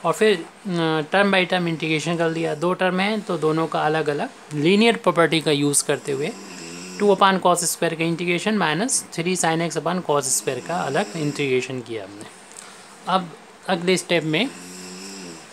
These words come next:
इस टू जो constant है इसको तो हम integration के sign से बाहर ले लेंगे और one upon cos square की value जो होगी, one upon cos sec होता है, square है तो square कर देंगे डीएक्स। माइनस थ्री कांस्टेंट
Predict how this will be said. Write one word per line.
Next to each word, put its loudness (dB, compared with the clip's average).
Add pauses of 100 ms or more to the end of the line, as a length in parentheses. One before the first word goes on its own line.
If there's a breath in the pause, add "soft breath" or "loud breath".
(280)
इस -2
टू 2
जो -4
constant -2
है 0
इसको -4
तो 0
हम -2
integration -2
के -2
sign -2
से -4
बाहर 4
ले 2
लेंगे -4 (680 loud breath)
और 4
one 2
upon 2
cos 4
square -4
की -6
value -2
जो -2
होगी, -6
one 0
upon 0
cos 0
sec 0
होता 0
है, -2
square 0
है 0
तो -2
square -2
कर -6
देंगे -10
डीएक्स। -8 (540 loud breath)
माइनस 0
थ्री 0
कांस्टेंट -2